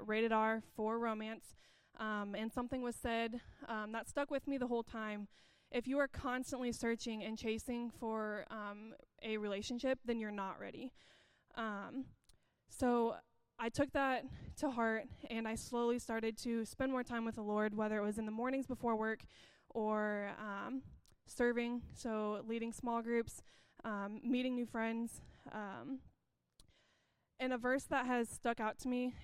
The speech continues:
is First Corinthians seven thirty-two through thirty-five. It says,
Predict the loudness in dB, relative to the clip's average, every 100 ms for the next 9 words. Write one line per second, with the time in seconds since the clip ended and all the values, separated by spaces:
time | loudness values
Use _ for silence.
0 | -4 0 0 -2 -4 2 2 2 0 0
1 | 0 0 -2 0 0 0 -2 -4 0 2
2 | 2 0 0 0 -2 -6 -4 -2 -2 0
3 | 0 0 -2 -16 -20 -20 _ _ _ _
4 | _ -8 -4 2 4 4 0